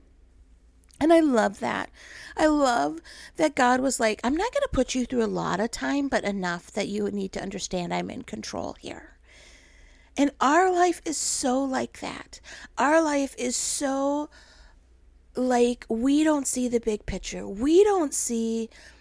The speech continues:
that Jesus needed to die on the cross for our sins to change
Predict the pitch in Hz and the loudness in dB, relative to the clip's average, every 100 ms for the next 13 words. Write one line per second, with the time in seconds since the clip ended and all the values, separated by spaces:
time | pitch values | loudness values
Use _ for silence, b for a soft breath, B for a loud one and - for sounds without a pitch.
0 | B B - 240 247 277 294 349 311 262 | B B -6 -4 -2 -2 0 0 2 2
1 | 247 226 214 214 202 208 202 185 - 185 | 4 2 2 0 0 0 0 -4 -8 -4
2 | 180 190 - 190 - 190 220 - 190 180 | -4 -4 -6 -8 -4 -2 -2 -4 -4 -4
3 | 185 233 - - 226 - 254 254 247 | -4 -6 -6 -6 -4 -2 0 2 0